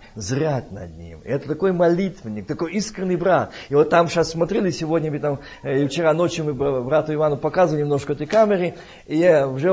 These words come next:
его там нету. Женя, кто-то сказал, говорит: «Гарика здесь уже нету». А во-, они ходят по хатах, то есть по камерам. Он пошёл в камеру, где совершенно нет верующих. Они ра-, расходятся по камерам, и говорит, по хатах,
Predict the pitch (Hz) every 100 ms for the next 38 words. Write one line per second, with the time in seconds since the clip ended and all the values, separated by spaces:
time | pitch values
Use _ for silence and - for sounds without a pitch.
0 | 180 151 180 175 180 180 185 185 147 131
1 | 117 113 180 170 135 143 143 - 151 147
2 | 123 117 175 190 160 143 131 139 131 135
3 | 151 151 107 101 90 - - 170 185 185
4 | - 165 190 185 - 170 156 - 151 -
5 | 110 95 87 - 143 - 180 185 131 101
6 | 82 85 - - 190 175 170 - 175 139
7 | 190 214 196 170 139 151 - 123 120 160
8 | 202 233 226 156 113 107 110 110 - -
9 | 143 180 170 - 151 165 - 156 151 175
10 | 147 123 - 147 202 202 196 175 - -
11 | 165 170 156 180 - 196 196 190